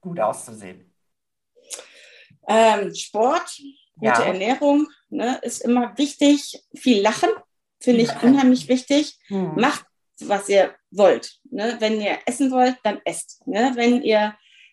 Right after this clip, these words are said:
Speaker 2: ähm, lachen wollt, dann lacht. Seid witzig, seid komisch und, äh, traut euch.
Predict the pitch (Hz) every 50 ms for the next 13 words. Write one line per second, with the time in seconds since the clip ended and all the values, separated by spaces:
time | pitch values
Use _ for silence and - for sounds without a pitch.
0 | _ _ - 220 220 214 214 220 214 214 - - _ _ - 247 262 - 294 269
1 | 254 247 240 240 240 - 233 226 214 185 170 170 - - - - - - 196 202
2 | 202 202 - - - 196 285 285 - - 311 262 - - 208 202 - - - -
3 | 269 285 285 277 269 269 269 - - - - 233 233 226 220 220 - - - -
4 | - 220 214 214 220 214 214 214 - - - _ - - - 302 294